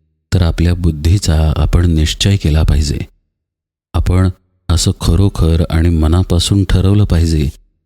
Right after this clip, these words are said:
की आपल्याला सद्गुरू किंवा संत महात्मे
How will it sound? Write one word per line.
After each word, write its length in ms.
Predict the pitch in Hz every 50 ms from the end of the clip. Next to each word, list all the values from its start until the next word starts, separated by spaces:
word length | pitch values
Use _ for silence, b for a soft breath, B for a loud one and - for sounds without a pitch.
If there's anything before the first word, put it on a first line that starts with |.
| _ _ _ _ _ _ -
की 100 | - 95
आपल्याला 420 | 87 82 - 90 87 87 90 87
सद्गुरू 680 | 85 - - 82 82 80 87 90 90 85 80 80 80 - -
किंवा 280 | - 82 80 80 80 80
संत 400 | - - - 85 85 85 - 92 85
महात्मे 480 | 82 78 82 87 - - 87 85 85